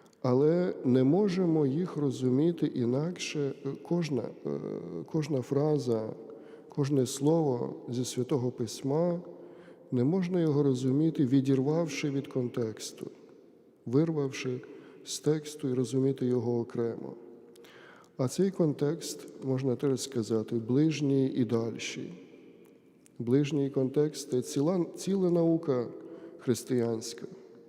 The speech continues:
весь Новий Заповіт. А дальший контекст — це ціла Біблія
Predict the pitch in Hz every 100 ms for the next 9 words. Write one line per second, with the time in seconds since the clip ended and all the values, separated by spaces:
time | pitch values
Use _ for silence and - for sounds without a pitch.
0 | - - 127 143 165 - - 147 131 131
1 | 117 120 123 120 113 - - - - -
2 | - - - - - - - - 120 113
3 | 139 156 185 156 165 143 143 147 - -
4 | - 131 123 127 135 - 123 120 123 175
5 | 151 110 110